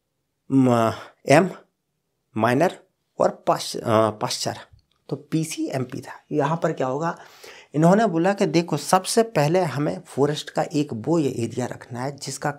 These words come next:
काम है प्रोटेक्शन का, जो संरक्षण का काम करे। वहाँ पर टर्म था प्रिजर्वेशन, यहाँ पर टर्म इनने यूज़ किया प्रोटेक्शन, ठीक है।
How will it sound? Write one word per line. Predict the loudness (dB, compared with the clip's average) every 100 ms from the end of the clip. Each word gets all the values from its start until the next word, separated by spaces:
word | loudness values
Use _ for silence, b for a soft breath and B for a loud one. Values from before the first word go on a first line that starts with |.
| -8
काम | -8 -8
है | -8 -12 -12 -4
प्रोटेक्शन | 0 0 -2 -4 -8 -8
का, | -12 -18 -20 _ _ _ _ _ _ _ _
जो | -10 0 0
संरक्षण | 0 -2 0 0 -4 -6 -6 -6 -8
का | -6 -6
काम | -6 -10
करे। | -10 -14 -16 -20 B B -4
वहाँ | -2 -2 -2
पर | -4
टर्म | 0 0 0 -4
था | -6 -8 2
प्रिजर्वेशन, | 4 4 2 -2 -8 -10 -16 -20 b b -4
यहाँ | -4 -2 -2
पर | -4
टर्म | -2 -2 -2
इनने | -2 -2 -2
यूज़ | -2 -4 -6
किया | -4 -4 -4 -10 0
प्रोटेक्शन, | 8 8 8 2 -2 -2 -10 -10 -12 -16 _ _ _ _ _ _ _ _ _ _ _ _ _ _ _ _ _ _ -20 _ _ _ _ _ _ _ _ _ _ _ _ _ _ _
ठीक | -6 -6 -4
है। | -8